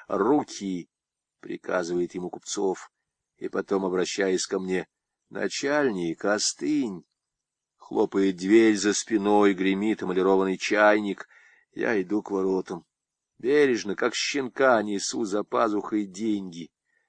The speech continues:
Ощущаю на своих плечах тяжесть всех рук, касавшихся этих мятых бумажек, горечь всех слез, злую волю. Я не заметил, как подбежали сзади.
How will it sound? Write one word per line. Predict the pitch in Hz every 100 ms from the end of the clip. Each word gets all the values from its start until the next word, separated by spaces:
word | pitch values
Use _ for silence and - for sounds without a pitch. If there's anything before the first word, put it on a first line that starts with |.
| _ -
Ощущаю | 113 - - 139 127 - 156 160 160
на | 147
своих | - 156 -
плечах | 147 151 - 156 151
тяжесть | - 151 156 156 139 143 -
всех | - - 147 151 143 135
рук, | 135 160 139 - -
касавшихся | 120 110 - - - - 104 - 104
этих | - 95 110
мятых | 107 110 - 98 80
бумажек, | 98 113 110 95 85 - - - - -
горечь | 98 139 170 165 -
всех | - - 160 151
слез, | - 143 139 131 95 - -
злую | 90 90 107 156 175 160 156
волю. | 139 131 151 139 117 104 _ _ _ _ _ _ _ _ _ _ _ _ _ _ _ _ _ _
Я | - 87 135 139
не | 98
заметил, | 92 104 104 120 - 87 82
как | 92 82
подбежали | - 85 78 82 78 104 87 76
сзади. | 71 69 78 76 69 67